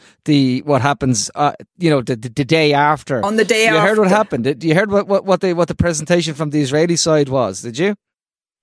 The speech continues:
Speaker 2: Yeah, well, that's what
Speaker 1: It,
Speaker 2: Yusuf was
Speaker 1: uh, the
Speaker 2: referring
Speaker 1: ar-,
Speaker 2: to, the
Speaker 1: yeah, yeah.
Speaker 2: island. <laughs>
Speaker 1: So, so, so when, when you go with an artificial island off Gaza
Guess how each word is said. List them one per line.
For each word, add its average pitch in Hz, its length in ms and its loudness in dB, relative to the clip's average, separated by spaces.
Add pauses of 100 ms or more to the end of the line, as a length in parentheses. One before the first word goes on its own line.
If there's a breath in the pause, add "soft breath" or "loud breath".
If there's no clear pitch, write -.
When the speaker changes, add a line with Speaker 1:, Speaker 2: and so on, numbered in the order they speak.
(140)
Speaker 2:
Yeah, 277 120 4
well, 285 240 2
that's 277 320 -2
what 262 160 2
Speaker 1:
It, 170 260 0
Speaker 2:
Yusuf 247 460 -2
was 220 140 0
Speaker 1:
uh, - 20 -8
the 214 60 -6
Speaker 2:
referring 196 380 0
Speaker 1:
ar-, 196 120 -2
Speaker 2:
to, 185 200 -4
the 196 140 -4
Speaker 1:
yeah, 202 220 2
yeah. 214 320 2
Speaker 2:
island. 214 140 -4
<laughs> 294 120 4
Speaker 1:
So, 208 220 2
so, 202 320 0
so 202 180 -2
when, 190 200 0
when 190 180 -2
you 196 80 0
go 233 180 2
with 233 140 2
an 208 100 -2
artificial 196 560 0
island 175 320 2
off 160 240 2
Gaza 165 500 2